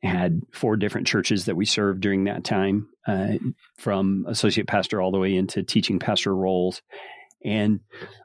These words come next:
overall, generally speaking, I think you would say it was a good experience. We had our, our challenges and our ups and downs for certain. Um, there were a couple of times where I was in church planting contexts and experienced,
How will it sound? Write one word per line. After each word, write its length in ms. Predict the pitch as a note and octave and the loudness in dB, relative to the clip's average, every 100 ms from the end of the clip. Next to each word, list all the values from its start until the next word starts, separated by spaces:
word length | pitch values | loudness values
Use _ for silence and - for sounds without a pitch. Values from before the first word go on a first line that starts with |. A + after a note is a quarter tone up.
| _ | _
overall, 460 | E3 C#3+ A2+ A2 A2+ | 0 2 0 0 0
generally 360 | G#2+ G#2+ G2+ | 0 0 0
speaking, 400 | G2 - G#2+ A2 | 0 -2 0 0
I 100 | G#2 | 0
think 240 | F#2+ A2 F#2+ | 0 0 2
you 100 | F#2+ | -2
would 80 | - | 0
say 120 | G2+ | 0
it 60 | |
was 120 | F#2 F#2+ | 0 0
a 40 | |
good 160 | F#2 F2 | 0 0
experience. 560 | - - F2 F#2 - | 0 0 2 2 0
We 120 | A2+ | -2
had 140 | G#2 G2+ | 0 0
our, 280 | F2+ E2+ - _ _ | 0 -2 -8 _ _
our 80 | F#2+ | -6
challenges 580 | - A2+ G#2+ F2+ G#2 A2 | -2 0 2 0 -2 0
and 100 | G#2+ | 0
our 140 | F#2+ | 0
ups 180 | F#2+ - | -2 0
and 120 | F2+ | 0
downs 320 | F2+ G2 G2+ | 0 0 0
for 160 | - G2 | -2 -4
certain. 440 | - A2+ - F2 - - - - - - - | 0 0 0 -4 -6 -20 -20 -20 -20 -14 -4
Um, 440 | F2+ F#2 F2+ - | 0 2 2 -2
there 180 | G#2+ G2 | -2 0
were 280 | F#2+ F#2 F#2+ | 2 0 0
a 140 | G2 G2 | -4 -4
couple 280 | - G2+ F#2+ | -2 0 0
of 100 | - | 0
times 400 | F#2 F#2 F2+ A2+ | 0 2 0 0
where 380 | G2 F#2+ F#2+ | 0 2 0
I 60 | F#2+ | 0
was 140 | G2 | 0
in 120 | G2 F#2 | 0 0
church 280 | - - | -2 -4
planting 460 | - G#2 G2+ - F#2+ | -4 -2 0 0 -2
contexts 840 | - G#2+ G2 - F2+ G2 - - - _ | 0 -2 0 0 -2 0 -4 -4 -6 _
and 220 | G2 F#2 | 0 0
experienced, 680 | F2 - - F2+ F2+ - | 0 -2 0 0 0 -2